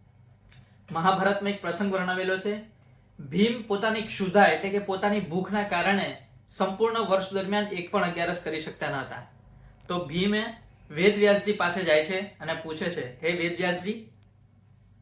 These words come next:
મારે આ ક્ષુધાના કારણે એક પણ અગિયારસ થતી નથી, તો મને વચ્ચેનો મધ્યમ માર્ગ બતાવો."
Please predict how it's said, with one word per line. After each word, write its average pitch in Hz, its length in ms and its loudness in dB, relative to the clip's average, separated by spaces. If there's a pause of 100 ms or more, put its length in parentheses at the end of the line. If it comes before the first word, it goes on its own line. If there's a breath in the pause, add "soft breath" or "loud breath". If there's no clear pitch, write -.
(220)
મારે 185 420 0 (180)
આ 165 180 4
ક્ષુધાના 185 460 0
કારણે 180 320 0
એક - 140 -6
પણ 190 80 -2
અગિયારસ 160 460 -2
થતી 156 180 -8
નથી, 151 300 -6
તો 156 80 -8
મને 165 340 -6 (220)
વચ્ચેનો 175 520 -4 (240)
મધ્યમ 147 360 -4
માર્ગ 143 200 -4
બતાવો." 123 460 -10